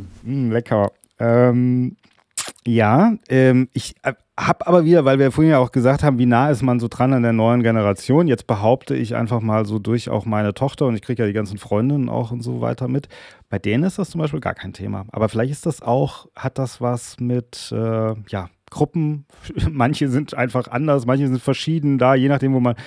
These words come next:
was für ein Umkreis man aufwächst. Aber da sind diese Sachen, diese, also Gen-, wenn es um Gendern geht zum Beispiel, ähm, der, me-, meine Tochter ist schon so, dass sie manchmal sagt, ähm, „Ja, Papa“ und so, „das sagt man so nicht“ oder was auch immer.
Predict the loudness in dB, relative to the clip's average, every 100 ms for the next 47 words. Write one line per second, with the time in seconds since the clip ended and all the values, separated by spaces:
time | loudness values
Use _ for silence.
0 | -12 0 0 0 -2 0 2 2 2 -2
1 | -2 -4 -6 -14 -4 2 4 2 0 0
2 | 0 2 0 0 -2 -2 -2 -2 0 0
3 | 2 2 2 2 0 -2 -4 -4 0 0
4 | 0 0 -2 -4 -4 -4 -4 -4 -4 -8
5 | -20 -16 -2 2 4 4 2 2 0 0
6 | -8 -6 -4 0 0 0 2 0 2 0
7 | 2 0 -2 -2 -4 -2 -2 0 0 0
8 | -4 -8 -4 -4 -6 -8 -14 _ _ _
9 | _ _ _ _ _ -14 -10 -8 -8 -8
10 | -10 -10 -8 -6 -8 -8 -8 -6 -2 -2
11 | 0 0 0 -2 -2 -2 -2 -4 -4 0
12 | 2 2